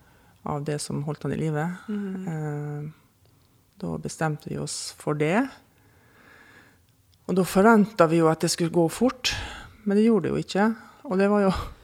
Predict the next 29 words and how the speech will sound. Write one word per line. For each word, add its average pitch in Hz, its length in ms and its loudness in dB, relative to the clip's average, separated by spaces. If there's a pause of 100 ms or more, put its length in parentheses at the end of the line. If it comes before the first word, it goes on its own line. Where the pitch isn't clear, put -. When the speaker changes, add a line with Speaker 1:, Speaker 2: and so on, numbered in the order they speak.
Speaker 1:
<laughs> - 420 -20
veldig 185 260 0
bra. 165 300 2
Det 190 140 0
er 165 80 -2
så 165 40 -4
rart, 156 280 -2
du 160 80 -2
er 160 100 0
jo 143 100 -2
ikke 160 160 -6
helt 175 220 -4
rasjonell, 147 720 -6
fordi 156 340 -6
at, 147 320 -10
eh, 143 240 -6 (760)
da 160 100 -4
var 170 200 2
jo 139 100 0
søskene 156 400 -2
på - 160 -4
vei, 180 320 4 (880)
men - 0 -
det 170 100 -2
hadde 170 120 0
ikke - 200 -8
kommet 180 380 2
enda. 156 260 -2 (400)
Speaker 2:
Nei. 214 240 -10